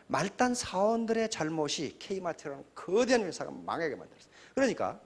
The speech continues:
내가, 내가, 어? 왕년에 무엇이었다고 교만하거나 거만하면은요,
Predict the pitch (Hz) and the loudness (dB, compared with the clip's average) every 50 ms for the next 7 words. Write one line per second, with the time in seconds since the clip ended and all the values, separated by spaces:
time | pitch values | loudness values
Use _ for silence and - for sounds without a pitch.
0 | - - - - - - - _ _ _ - 131 156 196 226 247 254 240 240 220 | -20 -20 -20 -20 -20 -20 -20 _ _ _ 0 6 8 10 10 10 10 10 10 10
1 | 202 175 151 127 110 - - - - - 147 170 220 247 233 240 220 165 127 104 | 10 10 8 8 4 2 0 -6 -8 -2 4 6 8 8 10 10 10 10 10 6
2 | 90 - - - - _ _ _ _ _ _ _ _ _ _ - - 160 208 233 | 0 -6 -12 -20 -20 _ _ _ _ _ _ _ _ _ _ -6 -4 -4 -4 -4
3 | 247 - - - - 139 139 156 180 226 254 269 277 277 269 262 240 214 202 190 | -6 -10 -10 2 4 8 8 8 8 8 6 6 6 6 8 8 8 8 8 6
4 | 170 160 180 185 170 185 180 175 - - - 165 160 160 160 185 190 190 180 - | 6 6 6 6 6 6 4 4 4 4 6 6 6 8 6 4 4 4 4 0
5 | - - - - - 139 143 151 147 143 143 135 139 147 147 143 143 - - 131 | -6 -12 -10 0 2 4 6 6 4 4 2 0 2 2 2 0 0 -4 -4 -2
6 | 127 131 131 117 113 107 98 95 90 87 98 156 208 214 147 101 80 - | 0 2 2 2 2 0 -2 -2 -4 -4 0 4 4 4 4 4 0 -6